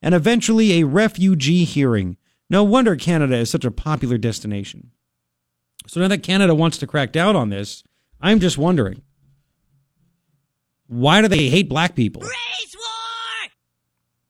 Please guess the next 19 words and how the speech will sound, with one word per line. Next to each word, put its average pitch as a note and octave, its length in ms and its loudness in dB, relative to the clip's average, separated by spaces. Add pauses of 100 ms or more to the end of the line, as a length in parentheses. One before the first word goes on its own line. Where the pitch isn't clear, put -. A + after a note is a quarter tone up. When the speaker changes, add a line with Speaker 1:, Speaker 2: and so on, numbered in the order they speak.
(560)
Speaker 1:
Can't G#3 180 2
we A3 80 4
say A3+ 200 2
that? C4+ 280 0
'Cause F#3+ 140 -2
apparently A#3 360 4
we A#3+ 240 4
hate, A#3 320 2
uh, F#3 360 2
Mexicans F#3 600 0
if F3 100 -2
we F#3 60 2
wanna E3 160 0
put E3+ 120 0
up D#3+ 60 0
a D3 60 0
border G3+ 280 2
wall, F3+ 300 2
right? G#3 360 0